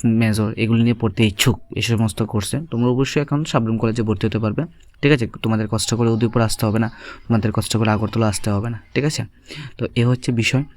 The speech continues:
তো ভিডিওটি দেখার জন্য অসংখ্য ধন্যবাদ। সাবরুম কলেজে তোমরা যারা যারা এই বছর অ্যাডমিশন হবে, তোমাদের জন্য, অর্থাৎ তোমরা যারা সায়েন্স স্টুডেন্টরা আছো, তোমাদের জন্য এই খবরটা খুবই খুশির খবর। তোমাদের কলেজে বিজ্ঞান শাখা, আহ, খুলেছে এবং এর মধ্যে ফিজিক্স, কেমিস্ট্রি, বায়োলজি, ম্যাথ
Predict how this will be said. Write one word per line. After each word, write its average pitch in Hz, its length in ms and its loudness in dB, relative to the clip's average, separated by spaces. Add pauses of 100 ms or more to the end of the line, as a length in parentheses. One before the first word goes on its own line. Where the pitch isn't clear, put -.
(300)
তো 110 60 -4
ভিডিওটি 117 320 0
দেখার 117 180 2
জন্য 117 160 2
অসংখ্য 113 280 -2
ধন্যবাদ। 120 320 2 (380)
সাবরুম 120 360 2
কলেজে 131 260 0
তোমরা 123 220 2
যারা 110 140 2
যারা 110 160 0
এই 104 80 2
বছর 107 200 0
অ্যাডমিশন 107 360 0
হবে, 113 260 0 (380)
তোমাদের 107 340 2
জন্য, 107 340 0 (300)
অর্থাৎ 117 200 0
তোমরা 117 140 2
যারা 117 200 -2
সায়েন্স 120 360 2
স্টুডেন্টরা 104 380 0
আছো, 110 160 0
তোমাদের 107 280 -2
জন্য 110 180 2
এই 107 80 2
খবরটা 104 320 -2
খুবই 117 240 0
খুশির 117 340 0
খবর। 135 280 0 (440)
তোমাদের 113 300 0
কলেজে 113 380 2 (380)
বিজ্ঞান 120 260 4
শাখা, 123 400 0 (460)
আহ, 104 400 -2 (220)
খুলেছে 123 320 2
এবং 110 400 0
এর 113 100 0
মধ্যে 110 240 2
ফিজিক্স, 113 320 0
কেমিস্ট্রি, 113 380 0
বায়োলজি, 107 280 2
ম্যাথ 113 160 2